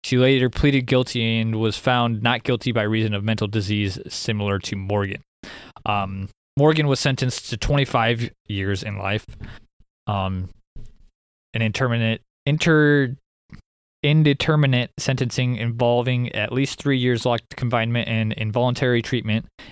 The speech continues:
in a state psychiatric institute, uh, followed by communal supervision until the age of forty.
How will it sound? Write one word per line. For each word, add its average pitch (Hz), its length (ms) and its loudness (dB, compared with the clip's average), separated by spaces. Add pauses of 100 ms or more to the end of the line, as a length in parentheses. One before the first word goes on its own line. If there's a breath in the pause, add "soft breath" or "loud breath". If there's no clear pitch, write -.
in 113 80 0
a 107 60 2
state - 400 -2 (180)
psychiatric 113 680 -2 (120)
institute, 127 520 0 (840 loud breath)
uh, 110 120 4
followed 139 340 2
by 127 480 4
communal 151 420 4
supervision 135 520 2
until 113 200 0
the 110 100 2
age 101 120 0
of 98 140 -6
forty. 101 400 -2